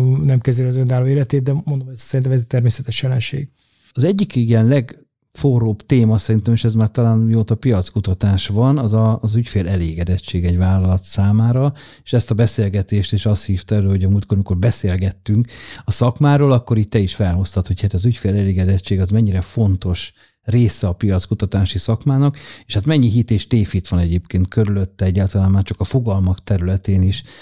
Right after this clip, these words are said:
Speaker 2: És akkor arra gondoltam, hogy akkor beszélgethetnénk erről, hogy egyáltalán mi az, hogy ügyfél elégedettség mérés. Rakjuk már körbe, meg egyáltalán milyen mutatói vannak.
Speaker 1: Mhm. Hú, hát ez egy jó nagy, jó nagy falat, illetve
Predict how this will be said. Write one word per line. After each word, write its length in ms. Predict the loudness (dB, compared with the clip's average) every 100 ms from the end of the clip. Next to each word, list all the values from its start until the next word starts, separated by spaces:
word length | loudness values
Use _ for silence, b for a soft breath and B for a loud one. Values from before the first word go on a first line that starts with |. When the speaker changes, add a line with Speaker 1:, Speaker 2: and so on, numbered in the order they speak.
| B B
Speaker 2:
És 80 |
akkor 140 | -2 0
arra 120 | 0
gondoltam, 460 | 2 2 2 2 2
hogy 80 |
akkor 220 | 2 0 0
beszélgethetnénk 920 | 0 0 0 0 -2 -2 0 0 2
erről, 260 | 2 2
hogy 160 | 0 -2
egyáltalán 800 | -4 -2 -2 -2 -2 0 0 -4 _
mi 140 | -10 -6
az, 160 | -4
hogy 200 | -2 -4 -6
ügyfél 440 | -8 -6 -2 -2 -2
elégedettség 1040 | 0 0 2 0 0 -2 -4 -2 -2 -4 -6
mérés. 600 | -2 2 2 0 -2 -4 -12 b b b b -8
Rakjuk 460 | -2 -2 -2 -2
már 200 | 0 -2
körbe, 320 | 0 0 2
meg 160 | 2 2
egyáltalán 500 | 2 0 0 2 2
milyen 200 | 4 4
mutatói 540 | 2 0 -4 -2 -2
vannak. 520 | 0 2 2 2 -2 -8 _ _ _
Speaker 1:
Mhm. 160 | -14 -14 -16 _ _ _ _ _ _ _
Hú, 160 | 2 2
hát 140 | 2
ez 120 | -2
egy 160 | -2 0
jó 200 | 2 4
nagy, 320 | 2 0 -4 _ -10 0
jó 180 | 2 2
nagy 160 | 0
falat, 500 | -4 -2 -2 -4 -10 -8
illetve 400 | -2 0 0 0